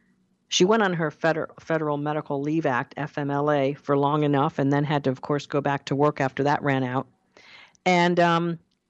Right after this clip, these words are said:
first week back to work, she got more migraine headaches and had to call off. They fired her. They fired her for not coming to work.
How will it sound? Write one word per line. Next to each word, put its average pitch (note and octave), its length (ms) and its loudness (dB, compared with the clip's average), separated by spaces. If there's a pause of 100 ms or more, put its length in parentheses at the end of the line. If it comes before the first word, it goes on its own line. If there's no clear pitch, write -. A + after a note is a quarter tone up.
(160)
first G3 340 -2
week G#3+ 220 -6
back F3 240 -2
to E3+ 80 -6
work, G#3+ 240 -2
she E3 260 -2
got D#3+ 240 0
more E3+ 140 -4
migraine E3 400 -2
headaches F#3+ 400 -2
and C#3+ 80 -8
had D3+ 140 -4
to D3+ 40 -6
call D#3+ 360 0
off. F3+ 360 2 (720)
They D#3 100 2
fired G#3 380 0
her. C#3+ 180 -6 (1400)
They D3+ 100 -4
fired G3 420 -2
her F#3+ 240 -2
for D#3+ 360 -4
not D#3 180 -4
coming F#3+ 240 -4
to - 40 -2
work. D4 320 -2